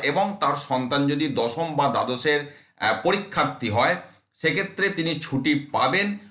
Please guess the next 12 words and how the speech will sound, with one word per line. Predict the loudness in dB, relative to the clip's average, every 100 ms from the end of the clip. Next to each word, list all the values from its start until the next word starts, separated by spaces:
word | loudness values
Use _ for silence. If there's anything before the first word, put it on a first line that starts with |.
| _
অবশ্যই | 0 2 0 -2
সেটা | 0 2 2
রিজিওনাল | 2 2 2 2
অফিসের | 2 0 0 2 2
মাধ্যমে | 2 -2 0 0 2
প্রপার | 2 0 2 0
চ্যানেলে | 0 2 2 0
সেই | -2 -4
ছুটি | -4 -4 0
মঞ্জুর | 0 0 0 0
করতে | -2 0 -2
হবে। | 2 2 2